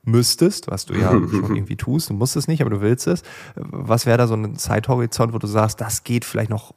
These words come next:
Speaker 1: hundert Jahre, oder was wäre da deine Definition?
Speaker 2: Na, da würde ich, ähm, erstmal aus der Historie kommen, äh, weil man darf ja nicht vergessen, Zukunftsforschung heißt ja nicht, wir, äh, denken nur über Zukünfte nach. Äh, ja, das auch, aber man kommt natürlich aus der Vergangenheit, weil, äh, da gibt's dieses tolle Zitat, ich weiß nicht von wem, wahrscheinlich von Mark Twain oder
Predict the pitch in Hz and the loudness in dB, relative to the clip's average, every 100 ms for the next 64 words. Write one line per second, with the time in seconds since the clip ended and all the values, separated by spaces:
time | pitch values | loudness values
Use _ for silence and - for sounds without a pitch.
0 | - - 120 131 165 226 196 - 175 165 | -14 -12 0 2 4 2 -2 0 0 2
1 | 143 113 - 104 101 95 95 90 - - | 0 -2 -2 -2 -2 -4 -4 -8 -8 -12
2 | - - 117 _ - - - 92 95 98 | -10 -12 -12 _ -20 -20 -8 -2 0 0
3 | 95 - 92 90 90 95 107 117 98 - | -2 -2 0 0 -2 -2 -2 0 -2 -2
4 | 101 - 95 95 80 82 71 - - - | -6 -2 0 2 0 -4 -10 -10 -18 -10
5 | 85 82 78 82 82 87 87 85 92 107 | -4 -2 0 0 0 -2 -4 -2 0 2
6 | 95 92 92 101 - - 90 92 87 - | 0 0 -4 -6 -4 -2 -2 0 -2 0
7 | 87 90 92 85 82 64 78 90 - - | -2 2 2 2 0 -4 -10 -12 -12 -10
8 | 92 87 92 95 92 85 - - 101 90 | -4 -2 2 4 4 0 -4 0 2 2
9 | - 80 82 123 - - - - 85 87 | 0 0 0 0 -4 -16 -16 -4 -2 0
10 | 90 90 85 85 123 165 90 92 90 90 | 0 -2 -4 0 2 2 0 0 2 0
11 | 95 98 98 90 87 85 82 82 85 92 | 0 0 0 -2 0 0 0 -2 -2 -2
12 | 101 107 107 82 80 76 78 71 - - | 0 -2 -2 -4 -2 -4 -8 -8 -12 -14
13 | - 76 71 80 78 80 82 82 82 80 | -12 -12 -8 -6 -6 -6 -4 -4 -2 -6
14 | 82 - 82 92 92 82 85 85 82 82 | -6 -6 0 2 2 2 -2 -2 -2 -2
15 | 80 - 87 90 85 80 82 | -4 -4 0 0 0 -2 -4